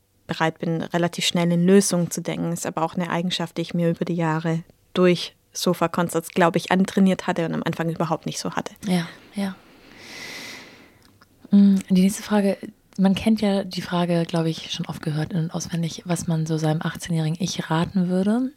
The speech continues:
Speaker 2: Ich hab's mal ein bisschen umformuliert. Was würdest du dein achtzig-jähriges Ich fragen?
Speaker 1: Hm. Das finde ich eigentlich eine, eine coole Frage, die, die man sich fast täglich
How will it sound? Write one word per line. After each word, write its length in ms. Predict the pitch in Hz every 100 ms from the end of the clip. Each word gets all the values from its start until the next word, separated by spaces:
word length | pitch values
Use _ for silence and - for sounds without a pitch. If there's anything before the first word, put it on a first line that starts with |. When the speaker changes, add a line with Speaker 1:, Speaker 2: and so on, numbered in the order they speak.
| -
Speaker 2:
Ich 100 | -
hab's 160 | - -
mal 80 |
ein 40 | 185
bisschen 180 | 185 185
umformuliert. 1080 | 185 185 175 - - 165 151 151 160 196 - - - - _
Was 280 | - 190 -
würdest 300 | 196 185 -
du 60 | 175
dein 200 | 165 165
achtzig-jähriges 1080 | 208 - - - 185 - 175 175 165 160 -
Ich 380 | 160 - - - _ _
fragen? 640 | - - 160 160 160 160 - _ _ _ _ _ _ _ _ _ _ -
Speaker 1:
Hm. 340 | 403 381 175 147 _ _ - - - - - - _ _ -
Das 120 | -
finde 140 | 220
ich 120 | 196 190
eigentlich 220 | 214 214
eine, 180 | 196 196
eine 220 | 190 190
coole 280 | 196 - 226
Frage, 360 | - 185 185 196
die, 140 | 190 185
die 300 | 190 185 190
man 140 | 190
sich 200 | - -
fast 280 | - - -
täglich 420 | - 196 175